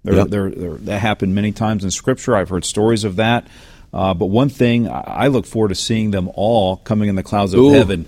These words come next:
Speaker 2: Ooh,
Speaker 1: in their
Speaker 2: imagine
Speaker 1: most
Speaker 2: that.
Speaker 1: glorious state.
Speaker 2: An innumerable companies, company of angels. Now, halos, no, no halos.
Speaker 1: No.
Speaker 2: That's, uh, that's a, that's a creation.
Speaker 1: Tradition
Speaker 2: Somebody
Speaker 1: of men, yeah.
Speaker 2: concocted that.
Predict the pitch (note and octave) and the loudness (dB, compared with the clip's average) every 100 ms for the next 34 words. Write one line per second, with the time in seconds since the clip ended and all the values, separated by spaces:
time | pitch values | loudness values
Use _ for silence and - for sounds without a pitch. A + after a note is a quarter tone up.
0 | - C#3 D3 B2 A#2+ A#2 A2+ G#2 G#2 B2+ | 0 4 6 6 6 6 6 6 6 6
1 | B2+ A2+ - B2+ C3+ - - - A#2+ A#2+ | 4 2 0 0 0 -4 -8 -2 0 2
2 | B2 D3 D3 C#3 A#2 A2+ A2+ A2 G#2 G2 | 2 2 4 2 2 2 0 0 -2 -2
3 | F#2+ - F#2 G#2+ G2 G2 F#2 G2+ E2 - | -4 -8 -4 -2 0 -2 -2 -2 -6 -10
4 | - - - D3+ A#2+ F#2+ D3 C#3 C3+ - | -16 -20 -4 0 0 2 4 4 2 0
5 | G#2 F2 G2+ E2+ D2+ C2 C2+ C#2 F#2 F2 | -2 0 0 0 -2 -4 -6 -6 -2 -2
6 | D2 - - - - - - F#2+ F2+ A2 | -4 -12 -10 -2 -2 -2 -2 -2 0 -2
7 | - G2+ F2 - G2 - E2+ - A#2 G#2 | -2 -4 -4 -4 -6 -6 -8 -4 -2 0
8 | G#2 - D#2 D#2+ - G2+ F#2 - F2 E2 | 0 -4 -8 -10 -4 -2 0 -2 -4 -4
9 | E2+ E2 D#2 D#2+ G2 - F2+ E2 - - | -6 -6 -6 -4 -4 -2 -4 -4 -6 -4
10 | C#2+ | -4